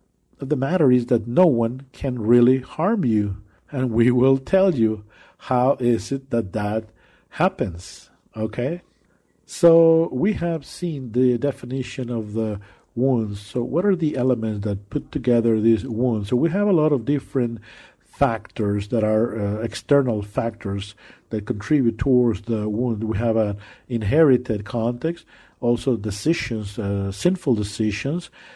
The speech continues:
uh, tragedies, and also the weaknesses that we have in our personality or physically, and I will explain.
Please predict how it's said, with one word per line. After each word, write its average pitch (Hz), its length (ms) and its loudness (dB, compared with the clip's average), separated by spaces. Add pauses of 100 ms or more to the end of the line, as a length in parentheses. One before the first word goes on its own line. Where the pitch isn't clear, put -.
(160)
uh, 110 260 0
tragedies, 127 760 0 (100)
and 127 120 -4
also 127 600 0
the 110 340 0
weaknesses 110 800 -2
that 107 180 -4
we 123 200 0
have 113 380 -4 (520)
in 123 220 -4
our 110 340 -2
personality 123 760 2
or 117 220 0
physically, 117 560 -2
and 117 100 -4
I 131 40 0
will 131 140 2
explain. 107 560 -6